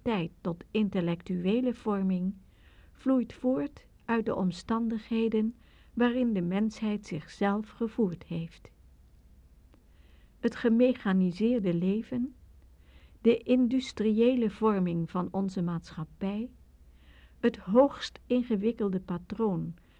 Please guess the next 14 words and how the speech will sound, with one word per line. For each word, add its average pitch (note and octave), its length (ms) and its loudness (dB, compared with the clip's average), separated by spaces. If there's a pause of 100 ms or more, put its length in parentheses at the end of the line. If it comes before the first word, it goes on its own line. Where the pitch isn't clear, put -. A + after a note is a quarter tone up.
(120)
van G3+ 200 0
de E3+ 80 0
menselijke F#3+ 680 0
samenleving F3+ 1040 -4
in F#3 260 -2
al B3+ 260 0
haar B3+ 300 -4
aanzichten, F#3+ 840 -4 (500)
maakt F#3 400 0
studie C4 600 -2 (340)
voor E3+ 340 -2
vrijwel G3+ 560 -2 (100)
iedereen G#3 560 0
noodzakelijk. F3+ 880 -6